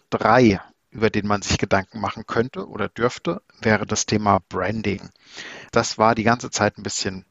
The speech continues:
oder nicht die ganze Zeit, das ging, glaube ich, schon immer, dass wir auch entsprechend ein Look and Feel über die kompletten Hub-Sites vererben können,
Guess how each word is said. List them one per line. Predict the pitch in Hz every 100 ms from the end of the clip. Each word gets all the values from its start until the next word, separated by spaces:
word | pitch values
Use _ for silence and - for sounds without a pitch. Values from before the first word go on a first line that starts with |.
| _ _ _ _
oder | - 92
nicht | 95 107 -
die |
ganze | 113 110 -
Zeit, | 123 -
das | -
ging, | 120
glaube | - 113 -
ich, |
schon | - 107
immer, | 143 143 180 - - - - - -
dass | 117 -
wir | 127
auch | 117 -
entsprechend | 120 - 123 123 -
ein | 113 127
Look | 131 139
and | 131 123
Feel | - 151 156 _ _
über | 156 196 208 151 127
die | - 123 120 - _ _ _ _ _ -
kompletten | 123 - 123 127 123 110
Hub-Sites | 131 - - 117 113 113 - - _
vererben | - - - 110 120 - 156
können, | - 143 143 147